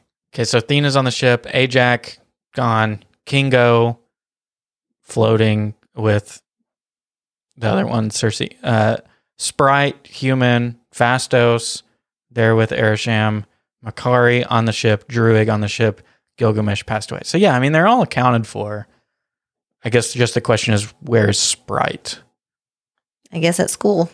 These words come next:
Speaker 2: where they
Speaker 1: <laughs>
Speaker 2: left, where they were left.
Speaker 1: Yep. Um, so you had a question about that as well, about Sprite and Kingo.
Speaker 2: Well, I just didn't even recognize, I never,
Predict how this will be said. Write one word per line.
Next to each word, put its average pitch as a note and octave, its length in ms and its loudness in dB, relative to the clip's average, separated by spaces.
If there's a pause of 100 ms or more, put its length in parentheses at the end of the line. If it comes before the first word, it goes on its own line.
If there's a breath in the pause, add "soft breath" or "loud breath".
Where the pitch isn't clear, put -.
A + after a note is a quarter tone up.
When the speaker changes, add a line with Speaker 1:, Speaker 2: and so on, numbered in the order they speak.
(100)
Speaker 2:
where E3+ 180 0
they F3 160 4
Speaker 1:
<laughs> - 0 -
Speaker 2:
left, - 460 0 (600)
where E3 160 -4 (360)
they D#3+ 100 -2
were F3 120 4
left. F#3+ 420 0 (400)
Speaker 1:
Yep. A2 340 -6 (1400)
Um, B2+ 640 2 (1000)
so C3+ 80 -2
you D3 140 4
had C#3+ 100 4
a B2+ 40 2
question A#2 340 -2
about G#2+ 240 -4
that G#2+ 320 -2
as G#2+ 200 -6
well, A2 180 -2
about - 240 -4
Sprite A2 340 -6
and G#2+ 160 -10
Kingo. - 480 -10 (520 loud breath)
Speaker 2:
Well, C4 120 2
I A#3+ 140 0
just C4+ 200 -2
didn't A#3+ 200 0
even A3 340 0
recognize, G3 840 0
I G3 120 0
never, A3+ 400 0